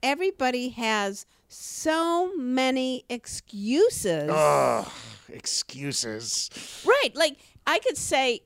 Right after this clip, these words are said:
Speaker 1: "Okay, here's step one, two, three, four, five. And if you do this, you're gonna find your, your message, your purpose." And as we, as I said before in this podcast, that your purpose is expressed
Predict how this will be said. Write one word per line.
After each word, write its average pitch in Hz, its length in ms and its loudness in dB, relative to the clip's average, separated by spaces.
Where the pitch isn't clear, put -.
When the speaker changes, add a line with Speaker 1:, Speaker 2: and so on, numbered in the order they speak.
Speaker 1:
"Okay, 247 240 -2
here's 196 260 -12
step 196 240 -10
one, 302 380 -4
two, 254 480 -4
three, 202 460 -2
four, 170 520 -4
five. 240 1000 0
And 254 160 0
if 240 220 -4
you 214 160 -6
do 349 500 0
this, 185 460 -4
you're 202 100 -8
gonna 190 180 -8
find 240 420 -2
your, 330 100 -4
your 226 180 0
message, 233 600 -4
your 185 360 -2
purpose." 247 680 2
And 208 320 -4
as 208 260 -4
we, 226 240 -8
as 185 180 -6
I 202 100 -2
said 208 260 -2
before 202 320 -6
in 185 80 -4
this 208 180 -8
podcast, 185 720 0
that 185 240 -4
your 175 100 -4
purpose 247 680 -6
is 208 160 -6
expressed 196 760 -4